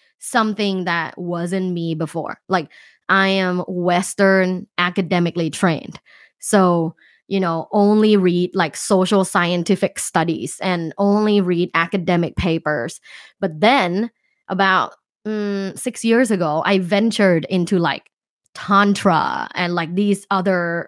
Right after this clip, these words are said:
beliefs in the world, um, not only Eastern philosophies, but also, like,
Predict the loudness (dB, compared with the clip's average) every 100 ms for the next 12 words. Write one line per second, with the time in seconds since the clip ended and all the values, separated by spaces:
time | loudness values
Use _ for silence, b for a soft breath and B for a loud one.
0 | -4 0 2 2 4 2 2 2 4 4
1 | 4 4 4 2 -2 -6 -4 -4 -4 -6
2 | -12 -14 -18 -20 _ _ _ -2 2 2
3 | 2 0 2 0 0 0 0 2 0 2
4 | 0 2 0 -2 -4 -4 -2 -4 -2 -4
5 | -2 -2 -2 -6